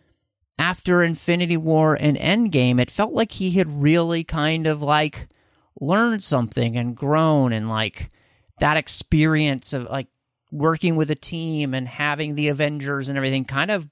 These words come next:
brought him out of where he was, which is his funk.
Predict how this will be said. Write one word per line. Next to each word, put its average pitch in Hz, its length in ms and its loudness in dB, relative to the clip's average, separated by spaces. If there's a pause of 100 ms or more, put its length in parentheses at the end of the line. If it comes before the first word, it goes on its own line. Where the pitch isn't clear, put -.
(120)
brought 151 440 2
him 165 240 -2
out 160 520 2
of 143 240 0
where 147 220 2
he 147 160 2
was, 143 420 4
which 127 160 -2
is 123 180 -2
his 139 260 -6
funk. 143 600 -2